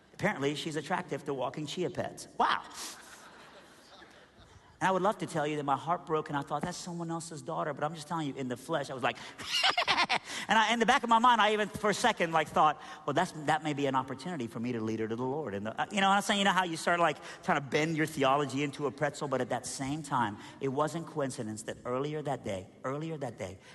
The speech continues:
I'd spent time in God's Word, and earlier that day, I had read literally a verse and started to memorize it that s-, literally said, "Without holiness, no man shall see Christ." And I know it means more than that, but I'm telling you, at that moment, God said, "Do you wanna see her naked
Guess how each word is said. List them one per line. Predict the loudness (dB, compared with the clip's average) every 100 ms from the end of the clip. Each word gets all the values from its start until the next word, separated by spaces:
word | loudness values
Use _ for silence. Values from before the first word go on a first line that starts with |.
| -10
I'd | -8 -8
spent | -8 -8 -8
time | -4 -4 -4
in | -6
God's | -4 -4 -4
Word, | -6 -6 -8 -14 -14
and | -8 -4
earlier | -2 -2 -2
that | -4 -4
day, | -6
I | -4 -6
had | -6 -4
read | -2 -2 -6 -12 -20 -20 -4
literally | 0 2 2
a | 0
verse | -2 -2 -4
and | -8 -10
started | -6 -6 -4
to |
memorize | -4 -4 -4 -4 -6
it | -10
that | -8
s-, | -8 -8 -10 -10 -2
literally | 0 2 0 -4
said, | -2 -2 -4 -12 -20 -8
"Without | -6 -2 0 0 -2
holiness, | -4 -4 -2 -4 -6 -8
no | -8 -6
man | -6 -8 -8
shall | -10 -10
see | -10 -14
Christ." | -14 -12 -12 -12 -16 -18 -20 -20 -10
And | -8 0
I | 2
know | 2 2 2
it | 0
means | 0 0 -2
more | -2 -2
than | -2 -2
that, | 0 0
but | 0
I'm | -2
telling | -2 -6
you, |
at | -6 -2
that | 0 0
moment, | 0 -2 -2
God | 0 0 0
said, | -4 -4
"Do | -4
you | -2
wanna | -2
see | -4 -4
her | -4 -2
naked | -2 -2 -2 -4